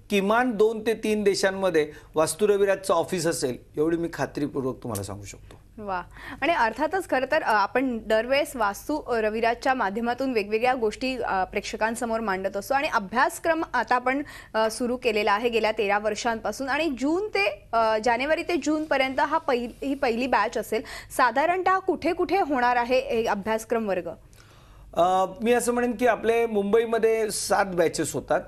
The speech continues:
Speaker 1: म्हणजे
Speaker 2: हम्म.
Speaker 1: साधारणपणे, अ, नवी मुंबईमध्ये सानपाडा,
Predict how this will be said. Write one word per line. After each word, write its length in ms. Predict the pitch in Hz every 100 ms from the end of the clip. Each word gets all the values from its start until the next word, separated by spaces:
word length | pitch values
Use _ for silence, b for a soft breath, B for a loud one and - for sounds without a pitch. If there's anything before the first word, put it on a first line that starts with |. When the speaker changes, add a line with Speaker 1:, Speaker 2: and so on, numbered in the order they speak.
| -
Speaker 1:
म्हणजे 180 | 147
Speaker 2:
हम्म. 140 | 160 160
Speaker 1:
साधारणपणे, 520 | 156 165 160 160 165 170 B B B -
अ, 240 | 135 143
नवी 300 | 143 151 170
मुंबईमध्ये 580 | 175 165 170 165 156 156
सानपाडा, 580 | 151 139 135 147 151